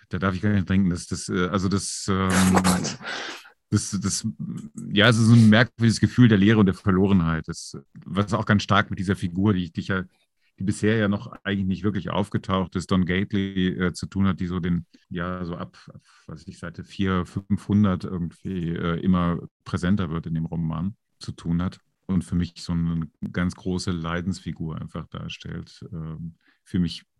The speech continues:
Speaker 1: also auch viel stärker eine Projektionsfläche, Identifikationsfigur darstellt als,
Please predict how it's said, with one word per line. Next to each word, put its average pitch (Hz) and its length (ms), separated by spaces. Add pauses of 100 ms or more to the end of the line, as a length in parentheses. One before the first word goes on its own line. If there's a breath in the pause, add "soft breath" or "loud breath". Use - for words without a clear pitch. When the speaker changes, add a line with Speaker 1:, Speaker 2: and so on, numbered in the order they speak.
(120)
Speaker 1:
also 92 240
auch 90 120
viel 98 240
stärker 95 380
eine 90 120
Projektionsfläche, 92 1040 (200 loud breath)
Identifikationsfigur 87 1040
darstellt 87 420
als, - 200